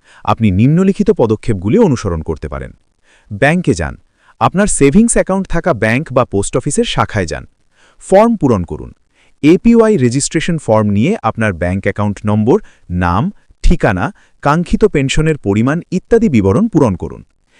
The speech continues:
কেওয়াইসি। ফর্মের সাথে আধারের বিবরণ দিন। এটি বাধ্যতামূলক না হলেও যোগাযোগের জন্য সহায়ক। অটো ডেবিট। মাসিক প্রিমিয়াম কাটার জন্য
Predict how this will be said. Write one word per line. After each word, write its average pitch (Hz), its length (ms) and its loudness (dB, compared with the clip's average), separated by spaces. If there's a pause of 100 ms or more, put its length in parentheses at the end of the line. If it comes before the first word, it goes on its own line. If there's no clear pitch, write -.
(260)
কেওয়াইসি। 165 500 4 (420)
ফর্মের 208 460 4
সাথে 214 220 4 (100)
আধারের 127 420 0
বিবরণ 95 380 0
দিন। 67 160 -12 (440)
এটি 220 200 4
বাধ্যতামূলক 156 720 2
না 135 160 2
হলেও 156 280 2 (300)
যোগাযোগের 151 560 2
জন্য 98 260 -2
সহায়ক। 92 420 -4 (580)
অটো 185 280 4
ডেবিট। 82 300 -2 (420)
মাসিক 123 500 0
প্রিমিয়াম 180 400 0
কাটার 175 300 0
জন্য 180 220 2